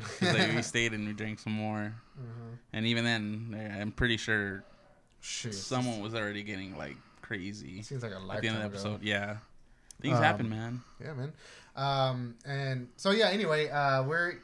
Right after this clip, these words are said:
Speaker 2: you know, here to talk about The Flash. Um, we've all seen it, so just, uh, you know, up, up on top, like, we're, it's gonna be spoilers, like, full spoilers, you know.
Speaker 1: Get out.
Speaker 2: Um, <laughs> yeah, get out if you don't wanna know.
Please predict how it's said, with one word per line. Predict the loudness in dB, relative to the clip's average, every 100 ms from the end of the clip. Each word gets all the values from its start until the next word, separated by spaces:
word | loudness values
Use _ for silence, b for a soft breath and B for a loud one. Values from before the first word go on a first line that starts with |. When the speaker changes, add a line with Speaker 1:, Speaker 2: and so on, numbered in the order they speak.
| -6
Speaker 2:
you | -2
know, | -2
here | -2 -2 -2
to | -2
talk | -2 0
about | 2 0 0
The | 0 2
Flash. | 2 0 0 0 -2 -8 -16 B B B -8
Um, | -2 0 0 -2 -2
we've | 0 4
all | 4 4
seen | 0 -2
it, | -2 -2
so | -2
just, | -2 -4 -2
uh, |
you | 0 0
know, | 0 -2 -4 -10 -4
up, | -4 2
up | 2 0 -2
on | 0 2
top, | 4 4 4
like, | 0 -2
we're, | -6
it's | -4 -4
gonna | -2
be | -2
spoilers, | -2 -2 -4 -6 -10
like, | -10
full | -6 -6
spoilers, | 2 4 6 4 2 -4
you | -4
know. | -4 -4 -8 -16 b b -20 -2
Speaker 1:
Get | 4 4
out. | 4 0
Speaker 2:
Um, | -6 -12 -12
<laughs> | -8
yeah, | -6 -6 -8 4
get | 8 8
out | 8 8 6 4
if | -4 -2
you | -2
don't | -2
wanna | -2 -4 -4
know. | -4 -4 -6 -10